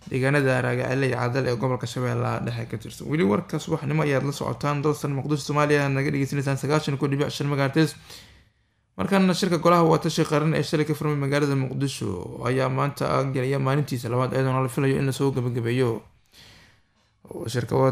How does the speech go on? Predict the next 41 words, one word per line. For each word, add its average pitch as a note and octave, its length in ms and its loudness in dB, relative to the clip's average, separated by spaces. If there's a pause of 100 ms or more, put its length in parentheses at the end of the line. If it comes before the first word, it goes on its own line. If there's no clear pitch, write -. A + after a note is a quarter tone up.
tashi C3+ 260 0
qaran C3+ 220 0
ayaa C3 260 4
maanta C3 720 2
waxa C#3+ 200 -2
uu A#2 120 -4
gelayaa C3 340 2
wejigiisii C3+ 480 -2
labaad, B2+ 460 0
iyadoona C3 460 0
dhinacyadu C3+ 500 0
ay C3 320 0
weli C#3+ 240 0
is - 100 -6
hor D3+ 120 0
fadhiyaan. C3+ 420 0 (340)
Shirkan D3+ 380 0
oo A#2+ 100 0
ah C3 140 0
mid C#3+ 160 -2
xasaasi C#3 540 0
ayaa B2+ 180 2
waxaa B2+ 320 0
diiradda C#3+ 260 0
lagu C#3 200 0
saarayaa B2 420 -2
arrimo D3 220 0
ay C3+ 180 0
ka D3 100 -6
mid B2+ 140 -2
yihiin C#3+ 240 -2
amniga, A#2+ 460 -2 (420)
lacagta C3 880 2
ka - 80 -6
timid B2+ 300 -4
World C#3+ 280 2
Bank-iga B2+ 460 0
oo C3 100 4
sida C#3+ 240 -2
la C3+ 140 2
qob-, - 400 -6